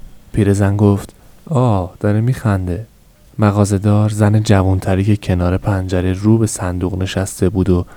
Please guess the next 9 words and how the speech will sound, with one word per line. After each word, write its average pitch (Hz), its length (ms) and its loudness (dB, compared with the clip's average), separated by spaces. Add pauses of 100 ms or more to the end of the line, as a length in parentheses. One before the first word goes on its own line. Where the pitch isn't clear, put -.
(140)
حساباشو 131 520 2
بررسی 92 460 0
می‌کرد، 90 480 -4 (360)
با 107 80 0
اعتراض 95 420 0
گفت: 98 300 0 (460)
"پسر 101 320 2
من 123 180 6
می‌خنده؟ 92 720 0